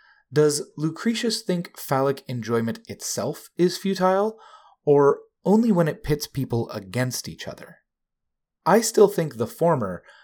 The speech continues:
but it's worth drawing this out. Eight. In particular, the normative neurotic subject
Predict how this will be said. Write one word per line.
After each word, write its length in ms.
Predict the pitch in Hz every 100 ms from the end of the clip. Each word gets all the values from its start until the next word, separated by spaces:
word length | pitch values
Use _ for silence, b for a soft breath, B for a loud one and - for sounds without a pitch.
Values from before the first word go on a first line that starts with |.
| b
but 140 | 131 156
it's 180 | 160 139
worth 340 | 180 233 -
drawing 440 | 113 113 107 104
this 260 | 92 90 - -
out. 320 | 76 - - - _ _ _ _ _ _ _ _ _ _ _ _ _
Eight. 420 | 139 131 - - _ _ _ _ _ _ _ _ _ _ -
In 140 | 165
particular, 680 | 147 147 226 220 143 117 107
the 420 | - 113 120 110
normative 880 | 113 127 151 208 196 - 139 117 -
neurotic 580 | 135 123 120 123 120 -
subject 600 | - 170 139 104 92 -